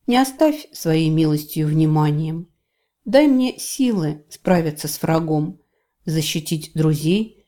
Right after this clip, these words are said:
и оградить мир от ничто. Голос постепенно набирал силу. Я поднял голову, запрокидывая её назад. По телу прошла знакомая волна полного обращения. Крылья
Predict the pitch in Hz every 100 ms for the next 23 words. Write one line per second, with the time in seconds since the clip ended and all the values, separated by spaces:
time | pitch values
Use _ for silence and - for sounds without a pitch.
0 | _ - 190 190 202 220 294 294 - 185
1 | 185 196 - - 170 156 - 165 170 -
2 | - - 143 151 _ _ _ _ _ _
3 | _ _ _ _ _ - 214 330 330 -
4 | - - - 311 294 262 240 240 254 262
5 | - - 185 160 160 190 _ _ _ _
6 | 160 160 156 160 151 143 147 180 247 240
7 | 240 220 208 220 214 214 202 190 190 196
8 | 190 185 185 180 175 180 _ _ _ _
9 | _ _ 208 208 320 302 240 208 - 240
10 | 220 185 180 180 165 175 175 165 156 160
11 | 160 - 147 147 143 147 151 147 143 -
12 | 147 139 135 - 214 _ _ _ _ _
13 | _ 170 208 269 247 254